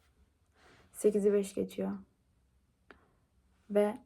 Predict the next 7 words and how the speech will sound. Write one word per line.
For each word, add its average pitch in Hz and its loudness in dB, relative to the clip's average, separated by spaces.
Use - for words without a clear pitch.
iliklerime 214 4
kadar 196 2
üşüdüm. 190 -6
Yani 190 2
hava 233 2
inanılmaz 214 4
soğuk. 262 2